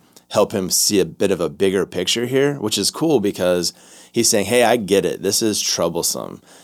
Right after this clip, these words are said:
Uh, and not only does he get it in the sense of, like, "Hey, it makes sense," but, but we know that Christ also felt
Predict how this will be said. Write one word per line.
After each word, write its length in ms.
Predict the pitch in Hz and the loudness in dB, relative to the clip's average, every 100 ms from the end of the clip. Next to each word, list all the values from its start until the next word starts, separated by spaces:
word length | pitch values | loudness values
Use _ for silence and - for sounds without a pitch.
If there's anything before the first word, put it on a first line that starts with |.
| _ - | _ 0
Uh, 340 | 92 90 85 - | 4 4 4 2
and 120 | 113 | 2
not 200 | 120 160 | 4 6
only 220 | 151 135 | 6 6
does 140 | 117 95 | 4 2
he 60 | |
get 260 | 82 73 120 | -2 2 6
it 220 | 113 80 - | 6 2 -2
in 120 | 107 | -2
the 80 | 92 | 0
sense 340 | - 101 92 | 0 0 0
of, 140 | 90 87 | 0 0
like, 240 | 85 67 | 0 0
"Hey, 140 | - 98 | 0 0
it 60 | |
makes 240 | 87 82 - | 0 -2 0
sense," 440 | - 107 104 67 | 0 0 -2 -4
but, 240 | - 98 - _ | -2 -2 -2 _
but 320 | - 92 78 - _ _ - | -4 -2 -2 -8 _ _ -6
we 200 | 104 135 | 0 2
know 160 | 127 | 2
that 160 | 90 - | 2 -2
Christ 520 | - 101 117 104 - - - | -4 2 2 2 -2 -8 0
also 520 | 98 117 - 104 92 | 4 4 2 2 0
felt 520 | - - 95 92 76 | -2 -2 0 0 -2